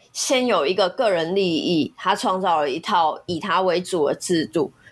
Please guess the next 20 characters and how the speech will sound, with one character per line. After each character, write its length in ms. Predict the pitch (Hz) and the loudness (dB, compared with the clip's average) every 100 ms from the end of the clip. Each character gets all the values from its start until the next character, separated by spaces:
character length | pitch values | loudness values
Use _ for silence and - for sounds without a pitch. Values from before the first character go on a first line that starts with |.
| _ | _
然 120 | 214 | -2
后 80 | 247 | -2
这 140 | 311 381 | 0 2
个 100 | 277 | 2
制 380 | - - 311 262 | 0 -2 0 0
度 300 | 330 277 233 | 0 2 2
呢， 460 | 208 190 185 202 - _ _ _ _ | 2 2 0 -2 -10 _ _ _ _
并 180 | 349 269 | -2 0
没 120 | 226 | 2
有 180 | 214 175 | 2 2
办 280 | 233 220 190 | 0 0 0
法 220 | - 117 | 0 -2
被 360 | - 208 196 - _ _ | 0 0 0 -6 _ _
太， 420 | - 240 196 156 - _ _ - | -6 -2 0 -2 -10 _ _ -4
呃， 380 | 147 135 190 - | -2 0 -2 -4
太 220 | 311 240 | 0 2
easy 480 | 247 269 226 220 180 | 2 0 2 0 2
的 120 | 170 | 2
推 320 | 160 202 170 | 0 0 0
翻， 420 | 170 170 151 160 | 0 2 2 0